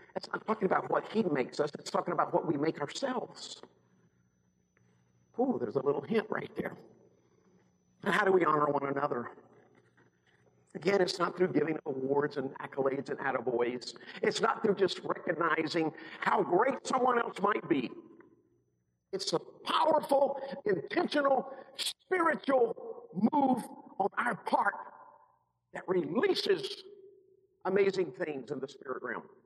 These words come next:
Things that need to be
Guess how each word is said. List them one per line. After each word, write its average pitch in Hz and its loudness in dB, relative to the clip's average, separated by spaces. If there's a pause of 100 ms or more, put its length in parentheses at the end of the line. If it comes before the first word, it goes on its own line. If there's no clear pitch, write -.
(920)
Things 165 -2 (140)
that 131 -6
need 139 -6 (460)
to 160 -6
be 107 -6